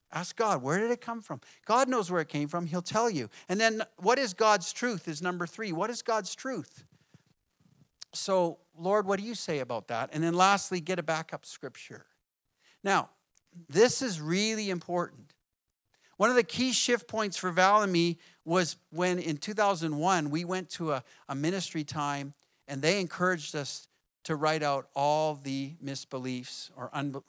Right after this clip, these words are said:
or, or wrong beliefs that we had. And once we started listening to God, like, I had pages of them. Pages of things I believed that were not true. Unbelievable. So I did, we did this with every one of these.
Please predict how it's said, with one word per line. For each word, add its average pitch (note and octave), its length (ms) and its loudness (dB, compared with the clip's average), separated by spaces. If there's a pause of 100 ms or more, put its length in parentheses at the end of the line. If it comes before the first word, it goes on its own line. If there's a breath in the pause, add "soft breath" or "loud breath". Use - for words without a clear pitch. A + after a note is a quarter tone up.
or, C3 160 -14
or B2+ 220 -16
wrong D3+ 340 2
beliefs C#3 400 -8
that B2 140 -6
we B2+ 120 -10
had. A2+ 260 -10 (880)
And C#3 80 -6
once G3+ 240 0
we G3+ 60 -4
started G3 360 2
listening E3+ 280 -4
to D3 80 -4
God, D3 260 0
like, C#3+ 140 -6
I F3+ 100 -4
had D3 160 -4
pages - 840 -10 (100)
of A#2 160 -6
them. G#2 160 -10 (460)
Pages A3 600 4
of D#3 140 -2
things G#3+ 320 0
I G#3 120 6
believed F3+ 440 -4 (200 loud breath)
that D#3+ 140 2
were D#3 140 0
not D#3 240 -2
true. C3 320 -8 (640)
Unbelievable. D#3 640 -4 (420 loud breath)
So - 140 0
I F#3 80 8
did, F3+ 380 4
we E3+ 100 2
did E3 260 0
this E3 300 -4 (220 soft breath)
with C#3 240 -4
every E3+ 280 -2
one F3+ 220 -2
of E3 100 -4
these. A2+ 460 -10